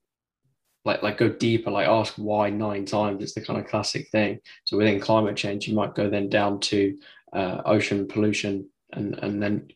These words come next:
beneath that, you might then go down to, uh, plastic. Beneath that, you might have a specific piece of research that says X type of plastic achieves X, um, statistic of, of dead turtles a year, and then therefore your, your choice is not climate change. Your thing that you're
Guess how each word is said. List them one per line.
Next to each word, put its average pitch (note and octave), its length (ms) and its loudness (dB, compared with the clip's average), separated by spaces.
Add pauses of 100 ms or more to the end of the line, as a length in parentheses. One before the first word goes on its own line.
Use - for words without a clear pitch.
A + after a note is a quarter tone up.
(240)
beneath G#2 360 0
that, A2 180 2
you A2+ 100 2
might G#2+ 220 2
then G2+ 160 0
go G2+ 120 0
down G2+ 340 0
to, G2+ 300 2 (320)
uh, G2 200 -2
plastic. - 560 2
Beneath G#2+ 320 0
that, A2+ 160 4
you A2+ 80 2
might G#2+ 280 -2
have G#2+ 220 -4
a G#2 60 -2
specific - 640 0 (280)
piece A2+ 200 0
of G#2+ 100 2
research G#2 460 4
that - 100 -4
says - 380 0
X - 240 -2
type G#2+ 180 -2
of - 80 -14
plastic - 480 -2
achieves - 480 2
X, - 420 0 (420)
um, G2 360 2
statistic - 600 0
of, F#2+ 240 -4
of G2 160 -6
dead G#2 200 4
turtles G#2 460 2
a G#2 60 2
year, G#2 340 2
and G#2 100 -4
then G2+ 140 -2
therefore A2 500 4
your, G2 240 -2
your - 180 -8
choice G#2 440 2
is G2+ 100 -4
not G#2+ 200 -4
climate A#2 400 0
change. - 340 -6
Your A2 120 -4
thing G#2 280 0
that - 80 -2
you're - 220 -2